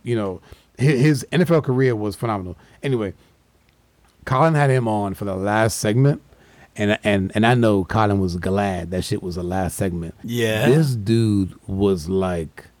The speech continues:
Speaker 1: and Colin, and, and, and, you know, Colin, when, when he talks, it's just kinda like a normal dude. He asks
Speaker 2: Yeah,
Speaker 1: normal
Speaker 2: yeah.
Speaker 1: questions. Nothing,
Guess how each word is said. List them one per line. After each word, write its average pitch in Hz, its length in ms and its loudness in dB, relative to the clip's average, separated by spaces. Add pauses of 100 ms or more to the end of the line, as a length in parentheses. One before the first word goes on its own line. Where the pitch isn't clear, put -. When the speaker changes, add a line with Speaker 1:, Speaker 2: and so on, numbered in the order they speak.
(600)
Speaker 1:
and 131 220 0
Colin, 185 460 2 (200)
and, 175 120 -2
and, 180 180 2
and, 190 100 4
you 247 40 4
know, 220 200 4
Colin, 202 400 2
when, 151 140 4
when 156 200 2
he 240 140 4
talks, - 640 -2 (420)
it's 160 200 -2
just - 140 -10
kinda 302 200 -6
like 208 140 -2
a - 60 0
normal 160 380 2
dude. 156 240 2
He 131 100 0
asks 143 220 -2
Speaker 2:
Yeah, 220 80 0
Speaker 1:
normal 160 220 4
Speaker 2:
yeah. 208 60 -2
Speaker 1:
questions. 156 500 -2 (320)
Nothing, 185 440 2